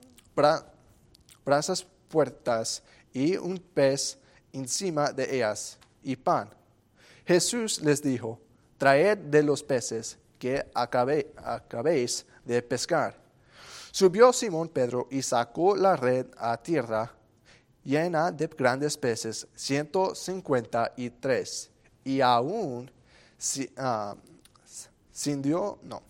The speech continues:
siendo tantos, la red no se rompi-, rompió.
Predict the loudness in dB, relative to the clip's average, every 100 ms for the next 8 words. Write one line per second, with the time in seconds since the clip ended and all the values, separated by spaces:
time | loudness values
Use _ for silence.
0 | _ _ _ 0 4 4 4 0 4 4
1 | 4 0 -2 -4 -10 -18 _ 0 2 4
2 | 2 2 0 -2 -8 -8 0 2 2 0
3 | -6 -12 -4 -2 -2 -4 -6 -6 -8 -6
4 | -8 -10 -20 -16 -6 -6 0 4 4 2